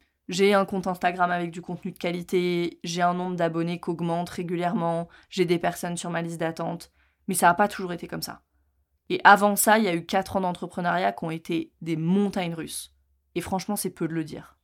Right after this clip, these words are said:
C'est peu de le dire. Et je le disais, j'en paye les conséquences sur ma physiologie aujourd'hui.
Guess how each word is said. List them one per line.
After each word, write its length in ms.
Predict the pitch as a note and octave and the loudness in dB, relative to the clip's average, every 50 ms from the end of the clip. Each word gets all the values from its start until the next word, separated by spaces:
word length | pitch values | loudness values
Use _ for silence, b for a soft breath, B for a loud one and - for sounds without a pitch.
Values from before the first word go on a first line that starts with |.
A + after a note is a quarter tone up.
| _ _ | _ _
C'est 160 | - - E3+ | -10 -10 -8
peu 120 | D#3+ - E3+ | -6 -6 -4
de 60 | D#3+ | -4
le 60 | D#3+ | -4
dire. 260 | D3+ C#3+ D3+ - - - - | -6 -8 -14 -16 -18 -12 -10
Et 80 | F3+ | -8
je 100 | D3 D#3+ | -6 -4
le 80 | E3 E3 | -4 -4
disais, 540 | D#3 E3+ E3+ E3+ F#3 G3 G3+ F#3+ - _ _ - | -4 -4 -4 0 0 2 2 0 -2 _ _ -12
j'en 240 | E3 E3 D#3+ D#3+ D#3+ | -8 -6 -6 -6 -4
paye 300 | - F#3 F3+ F3+ F#3 E3 | -2 -2 0 0 0 0
les 160 | E3+ E3 D#3+ | -2 -2 -4
conséquences 680 | - E3+ E3 - E3 D#3 - E3+ F3 E3 - - - - - | -4 -8 -6 -6 -8 -8 -6 -8 -6 -6 -8 -10 -10 -10 -8
sur 220 | - - - E3 | -8 -8 -6 -6
ma 120 | D#3+ D#3+ | -8 -8
physiologie 500 | E3 - E3 D#3 D#3+ D3+ D3+ D#3 D#3 D#3+ | -8 -10 -10 -8 -8 -6 -6 -8 -8 -10
aujourd'hui. 380 | D#3 D3 D3+ D3 C#3+ - - | -12 -10 -10 -12 -12 -12 -16